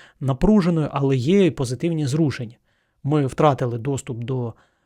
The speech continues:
розвідувальних даних, але переговори із С Ш А дають надію на нові рішення. Кремль загрожує, е,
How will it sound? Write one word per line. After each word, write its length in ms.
розвідувальних 1040
даних, 400
але 200
переговори 600
із 160
С 100
Ш 160
А 80
дають 320
надію 400
на 160
нові 300
рішення. 400
Кремль 320
загрожує, 720
е, 400